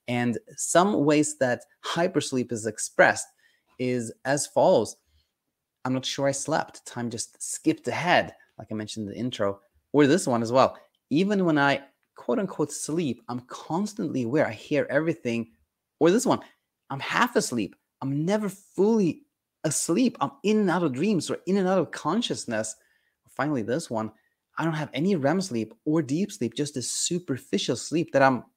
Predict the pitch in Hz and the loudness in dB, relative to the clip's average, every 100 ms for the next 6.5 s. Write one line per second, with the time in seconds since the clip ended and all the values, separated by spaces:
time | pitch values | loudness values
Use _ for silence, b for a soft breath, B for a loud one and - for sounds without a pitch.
0 | - 143 214 - 170 180 - _ - 165 | -6 -4 -2 -2 2 2 0 _ 2 2
1 | 262 156 - 107 95 85 - b b b | 4 0 -4 -4 -4 -6 -12 b b b
2 | b _ - 110 117 113 - 110 110 - | b _ -10 -8 -4 -4 0 -2 -2 -6
3 | 120 113 - 110 107 101 - 139 131 - | -4 -4 -4 -4 -4 -6 2 2 2 2
4 | 139 156 127 117 107 - b b b - | 2 2 -2 -2 -2 -4 b b b -6
5 | 123 - 123 - 135 165 147 135 131 131 | -2 0 0 2 4 4 4 0 -2 -4
6 | 123 107 120 113 - | -4 0 2 2 -2